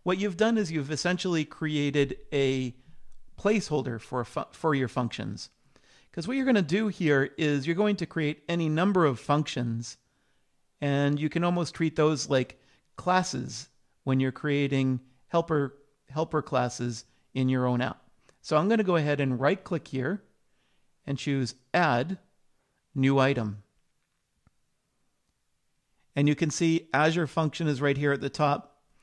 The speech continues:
And once again, if you can't find it, just type Azure in the search box, and you should be able to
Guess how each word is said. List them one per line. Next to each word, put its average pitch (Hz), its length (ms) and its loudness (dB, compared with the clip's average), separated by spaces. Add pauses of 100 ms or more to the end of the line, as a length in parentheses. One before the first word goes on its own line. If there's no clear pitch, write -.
(220)
And 147 180 2
once 156 180 -2
again, 143 200 2
if 131 100 -2
you 131 60 -4
can't 147 240 0
find 143 340 0
it, 135 80 -2
just 156 200 -4
type 156 320 0
Azure 143 580 0 (320)
in 139 160 2
the 123 120 2
search - 420 -2
box, - 500 -4 (400)
and 127 320 0
you 123 80 0
should 123 300 -4
be 117 180 -4
able 113 240 -4
to 113 460 -8